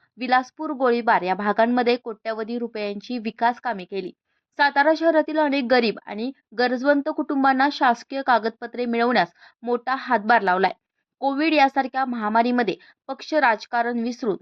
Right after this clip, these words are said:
कोविड डिफेन्स सारखा ग्रुप स्थापन केला. या माध्यमातून कोरोनाग्रस्त रुग्णांना मदतीचा हात असेल,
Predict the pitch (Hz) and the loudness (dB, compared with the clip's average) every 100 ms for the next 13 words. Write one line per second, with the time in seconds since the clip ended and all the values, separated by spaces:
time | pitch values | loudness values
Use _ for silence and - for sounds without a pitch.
0 | - - 233 247 254 214 233 254 240 247 | -10 -8 -6 -4 -4 -6 -4 -2 -2 -4
1 | _ 240 240 220 - _ _ 214 233 302 | _ 2 2 -6 -12 _ _ -10 -4 -4
2 | - - 240 208 202 196 170 - _ _ | -6 -6 -4 -4 -6 -4 -6 -6 _ _
3 | 240 240 226 208 247 254 285 294 277 254 | 0 4 4 2 2 2 0 -10 -4 -2
4 | 233 233 226 226 240 277 262 233 247 247 | 0 2 2 0 -2 -4 -8 -2 -2 2
5 | 247 226 214 208 247 254 254 233 233 262 | 2 2 2 0 -2 -2 -2 2 0 0
6 | 247 254 | -2 -2